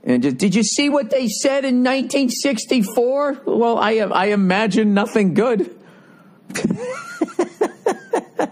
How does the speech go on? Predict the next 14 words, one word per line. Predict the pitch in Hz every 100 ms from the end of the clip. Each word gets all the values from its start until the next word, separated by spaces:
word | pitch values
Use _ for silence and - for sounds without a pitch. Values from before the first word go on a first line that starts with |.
| - - - - - - - -
They | 247
fucking | 196 - - 247 190
got | 226 226
this | 220 180
documentary | - 196 208 202 196 208 196 175
coming | - 185 180
out, | 180 170
uh, | - 156 170 165 165
about | 160 175
Michael | 160 175 175
Jackson. | 175 175 175 131 - -
It's | 123 -
just | 165 - 165
like, | 165 131 -